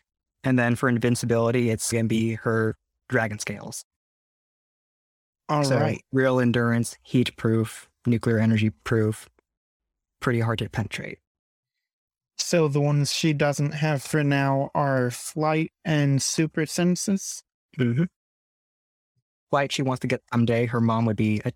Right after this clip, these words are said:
Speaker 1: terrifying flying dinosaur, so she dreams of it.
Speaker 2: So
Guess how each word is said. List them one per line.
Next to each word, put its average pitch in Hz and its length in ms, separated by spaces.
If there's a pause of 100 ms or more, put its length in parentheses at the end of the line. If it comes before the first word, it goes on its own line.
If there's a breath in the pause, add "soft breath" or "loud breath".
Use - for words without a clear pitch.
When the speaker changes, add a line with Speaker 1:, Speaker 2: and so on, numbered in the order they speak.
(120)
Speaker 1:
terrifying 120 580
flying 110 340
dinosaur, 110 520
so - 100
she 135 200
dreams 107 300
of 101 100
it. 110 160 (180)
Speaker 2:
So 175 800